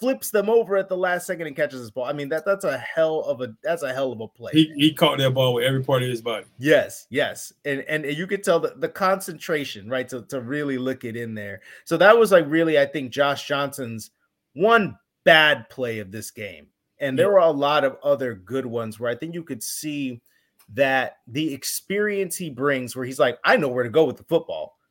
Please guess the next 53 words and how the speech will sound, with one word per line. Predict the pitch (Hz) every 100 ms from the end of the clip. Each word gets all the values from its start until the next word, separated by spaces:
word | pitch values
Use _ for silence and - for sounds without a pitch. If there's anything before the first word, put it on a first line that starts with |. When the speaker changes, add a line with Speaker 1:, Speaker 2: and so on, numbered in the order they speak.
| _
Speaker 1:
Like, | - 135
Speaker 2:
Right. | 127
Speaker 1:
I've | 139
seen, | 190 196
I've | 120 127
seen | - 214 190
all | 175
these | 165 160
coverages, | - 156 151 139 151 147 139 - - -
and | 165 151
then | 151
it's | 151
just | 175 160
a | 143
matter | 147 151 147
of | 143 135 -
I, | 139 - 123
I, | 123 127 123
I | 127
have | 139 156 135
the |
comfort | 131 156 147 147
of | 127
knowing | 135 135
where | 127
I'm |
supposed | 120 - 123 -
to |
go." | 104 117 - - -
This | 247 320 -
play | 220 170
was | 139
crazy. | - 180 165 139 104 90 _ _ _ _ -
Speaker 2:
Yeah. | 127
Speaker 1:
Look | 151 269
at, | 285 - -
look | 220
at | 392 302
homeboy | 254 220 190 180 160 -
come | 190 180
in | 175
at | 165
the | 127
last | 113 131 151 151 -
second | 151 - 113 - _ _ _ -
for | 143
Speaker 2:
O | 131 127 135
Speaker 1:
just | 139 127
Speaker 2:
lineman, | 117 113
man. | 113 -
Speaker 1:
absolutely | 190 220 269 294 - 208 180 185 160 147
no | 127 143
reason | 143 123 131 113 110